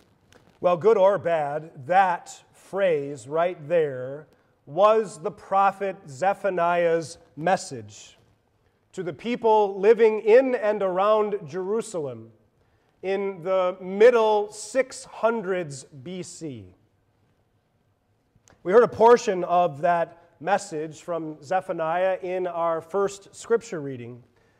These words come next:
The day of the Lord is near. He wasn't the first prophet to preach that message.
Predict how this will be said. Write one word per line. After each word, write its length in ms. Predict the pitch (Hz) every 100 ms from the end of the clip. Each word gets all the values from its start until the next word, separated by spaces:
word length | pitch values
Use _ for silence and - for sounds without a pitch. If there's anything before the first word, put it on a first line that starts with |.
| _ _ _ _ _
The 120 | 180
day 560 | 160 127 208 247 294 311
of 200 | 269 262
the 120 | 277
Lord 500 | 240 214 214 214 220
is 340 | 220 220 214 185
near. 380 | 262 277 175
He 140 | 147 269
wasn't 340 | 349 359 285
the 80 | 202
first 420 | - 226 240 240
prophet 540 | - 208 226 214 202 196
to 100 | 185
preach 480 | - 220 240 175 -
that 320 | 170 202 190
message. 500 | 175 175 226 240